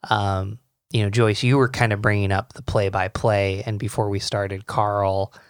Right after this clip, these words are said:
you know, you had said, like, I, I think one of the things that's just become very apparent is, you know, and I've heard so many people say this, like, I think about with George Floyd,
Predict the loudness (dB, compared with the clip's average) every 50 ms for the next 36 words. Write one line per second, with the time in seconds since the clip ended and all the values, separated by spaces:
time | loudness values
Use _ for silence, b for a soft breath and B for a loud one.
0 | b b b b b b _ _ -4 0 0 2 2 2 0 0 0 0 0 0
1 | 0 -2 -6 -10 -10 -6 -2 0 2 2 2 0 -2 -6 -12 -18 b b b b
2 | b b b b b b _ _ _ _ _ _ -2 0 0 0 0 0 0 0
3 | 2 2 2 0 0 -4 -8 -8 -4 0 2 2 4 4 4 4 2 2 2 0
4 | 0 0 0 -2 -2 -4 -4 -4 -2 -2 0 -2 -2 -2 -6 -6 -4 -2 -2 -2
5 | 0 0 0 0 -2 -2 -4 -2 -2 0 0 0 -2 -4 -6 -6 -6 -4 -2 0
6 | 0 0 0 -2 -2 -4 -6 -8 b b b b b b b b b b b _
7 | _ -2 0 2 2 4 4 2 2 2 2 2 4 4 4 2 0 -4 -12 -18
8 | _ _ _ -8 -2 2 2 4 4 4 2 0 0 -2 -2 -2 -2 -2 -2 -2
9 | -2 0 0 0 -2 -2 -4 -6 -10 -12 -8 -4 -2 -2 -2 -2 -4 -8 -12 -18
10 | -14 -6 -2 0 0 0 0 -2 -2 0 0 -2 -2 -4 -8 -10 -8 -8 -10 -10
11 | -12 -8 -2 0 2 2 4 4 4 2 2 2 0 -2